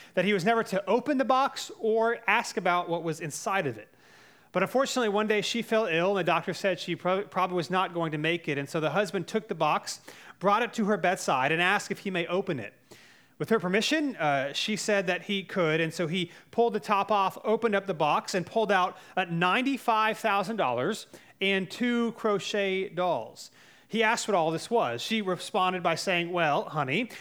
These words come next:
uh, my grandmother once told me the secret to a successful marriage was to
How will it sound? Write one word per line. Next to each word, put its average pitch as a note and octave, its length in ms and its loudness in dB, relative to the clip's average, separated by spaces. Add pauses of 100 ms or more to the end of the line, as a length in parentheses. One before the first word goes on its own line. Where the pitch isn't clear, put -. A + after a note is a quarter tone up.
(120)
uh, G3+ 160 0
my G#3+ 200 4
grandmother C4 560 2
once A3 280 0
told A3+ 300 0
me A3+ 140 0
the F3 100 -2
secret C4+ 600 -4
to G#3 120 0
a F3 60 0
successful - 560 -2
marriage D3 440 -2 (280)
was A3 260 0
to B3 220 0